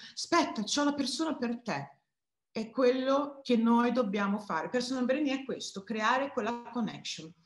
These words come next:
Specializzazione, per creare questo tu, eh, devi avere un'idea di business ben definita, quindi non puoi essere un tuttologo. Potresti anche vi-, vendere anche altre cose.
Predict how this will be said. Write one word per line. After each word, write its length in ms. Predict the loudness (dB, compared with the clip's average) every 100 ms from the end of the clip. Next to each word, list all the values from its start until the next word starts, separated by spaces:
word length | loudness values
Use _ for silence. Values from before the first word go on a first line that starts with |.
| -20 -20 -14
Specializzazione, 1400 | -6 -2 0 2 2 0 -2 _ 0 6 6 6 0 -6 -4
per 160 | -2
creare 480 | 2 4 4 2 0
questo 640 | 2 2 0 -2 -4 -6 -6
tu, 280 | -2 -2 -6 -18 _ _
eh, 260 | 0 2 4
devi 80 | 4
avere 160 | 4
un'idea 400 | 4 2 4 4
di 120 | 4 4
business 300 | 2 2 2
ben 160 | 2
definita, 640 | 2 0 0 0 0 -2 -2
quindi 240 | 0 0
non 320 | 0 -2 -6
puoi 300 | 0 4 4 2 -4
essere 560 | -4 -4 -4 -6 -6 -2
un 200 | 0 0
tuttologo. 960 | -6 -8 -4 -4 -2 -4 -2 -4 -4 -16 -20 -20 _ _ _ _ _
Potresti 520 | -6 -4 -2 -4 -2
anche 320 | 2 2 0 -2
vi-, 280 | -2 -4 0
vendere 340 | 2 2 2
anche 240 | 2 2
altre 280 | 0 -2 -8
cose. 480 | -2 -2 -2 -4